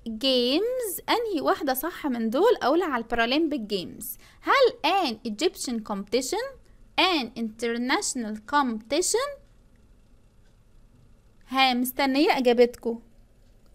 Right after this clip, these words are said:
Excellent، an international competition. أنا بكمل بقى على نفس المعلومة. طيب هل برضو هقول عليها for athletes with disabilities or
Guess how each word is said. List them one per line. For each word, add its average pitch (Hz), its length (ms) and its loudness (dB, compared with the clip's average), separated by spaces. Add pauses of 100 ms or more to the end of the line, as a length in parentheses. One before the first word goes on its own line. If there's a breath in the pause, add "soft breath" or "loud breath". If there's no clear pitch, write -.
(460 soft breath)
Excellent، 277 800 -2 (100)
an 294 420 4 (120)
international 240 1040 -2 (160)
competition. 262 680 0
أنا 214 140 -4
بكمل 285 460 4
بقى 285 220 4
على 269 180 6
نفس - 180 0
المعلومة. 233 580 0 (380 loud breath)
طيب 208 340 2
هل 277 140 4 (120)
برضو 349 280 4
هقول 349 300 2
عليها 262 560 -2 (220 soft breath)
for 392 640 4
athletes 262 840 -4 (100)
with 285 320 -4 (180)
disabilities 339 1080 2 (180)
or 403 500 4